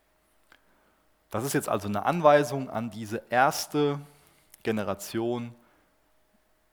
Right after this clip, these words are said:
an diese Apostel, nicht die erste Generation, es gibt keine zweite Generation.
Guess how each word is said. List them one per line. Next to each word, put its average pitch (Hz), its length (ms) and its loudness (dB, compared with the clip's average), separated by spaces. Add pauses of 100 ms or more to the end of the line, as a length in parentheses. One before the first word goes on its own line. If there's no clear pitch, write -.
an 104 140 -6
diese 101 220 -6
Apostel, 92 540 -4
nicht 87 160 -18
die 95 60 -12
erste 87 260 -10
Generation, 85 460 -10
es - 80 -18
gibt - 120 -14
keine 87 200 -8
zweite 87 260 -4
Generation. 85 480 -10